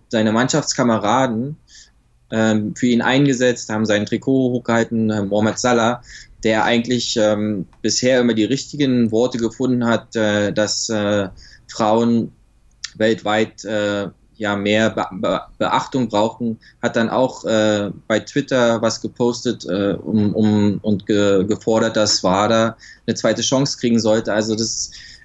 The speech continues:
ähm, und er wurde dann auch wieder zurück, äh, in die Mannschaft berufen in, für die, für die K-O-Runde. Und das hat ein bisschen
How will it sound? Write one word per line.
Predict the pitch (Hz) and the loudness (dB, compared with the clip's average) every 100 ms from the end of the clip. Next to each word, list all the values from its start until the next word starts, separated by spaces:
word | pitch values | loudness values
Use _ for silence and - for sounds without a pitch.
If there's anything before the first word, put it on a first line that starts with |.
| _ | _
ähm, | 110 110 110 110 110 107 - - _ - | 0 2 4 4 2 0 -6 -20 _ -2
und | 113 | 0
er | 107 | 2
wurde | 120 127 | 2 2
dann | 120 120 | 2 0
auch | 120 | 0
wieder | 123 127 | 0 0
zurück, | - 120 143 95 | -2 -4 -6 -4
äh, | 107 110 - | -4 -6 -2
in | 120 | 0
die | 117 | 2
Mannschaft | 113 120 139 120 - - - | 2 2 0 -2 -4 -18 -6
berufen | 120 123 123 120 117 113 | -2 0 2 2 2 2
in, | 110 107 | 2 2
für | 104 117 | 0 -2
die, | 107 | -2
für | - 113 | -2 -2
die | 107 | 0
K-O-Runde. | 113 - 139 120 113 120 123 123 - _ - - _ | 0 2 2 2 2 4 2 -2 -14 _ -20 -20 _
Und | 107 | -4
das | 110 - | -2 -4
hat | - | -10
ein | - _ _ _ _ _ - | -16 _ _ _ _ _ -8
bisschen | - - 117 117 113 | -4 0 2 2 0